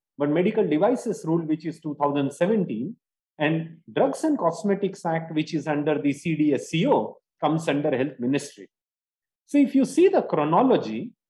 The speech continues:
it is two thousand twelve, a medical technology department at National Health System Resource Center.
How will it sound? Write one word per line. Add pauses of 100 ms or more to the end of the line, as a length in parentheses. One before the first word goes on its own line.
it
is
two
thousand
twelve,
a
medical
technology
department (320)
at
National
Health
System
Resource
Center.